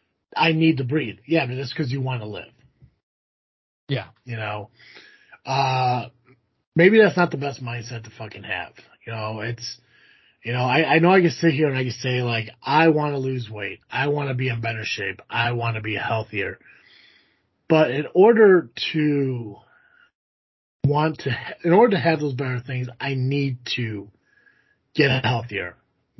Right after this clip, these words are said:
Speaker 1: get better, you know, get in better shape and stuff like that. Um, because as I get older too,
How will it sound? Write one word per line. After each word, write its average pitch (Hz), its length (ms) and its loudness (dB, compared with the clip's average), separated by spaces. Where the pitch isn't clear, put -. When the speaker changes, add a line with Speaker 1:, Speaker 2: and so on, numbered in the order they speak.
Speaker 1:
get 120 240 -2
better, 107 420 -4
you 98 100 -10
know, 98 220 -10
get 147 220 2
in 135 140 -2
better 120 240 0
shape 107 360 -6
and 104 100 -10
stuff 107 160 -8
like 104 120 -6
that. 107 280 -2
Um, 107 500 0
because 165 440 6
as 147 220 0
I 165 80 6
get 156 160 6
older 160 240 4
too, 170 320 2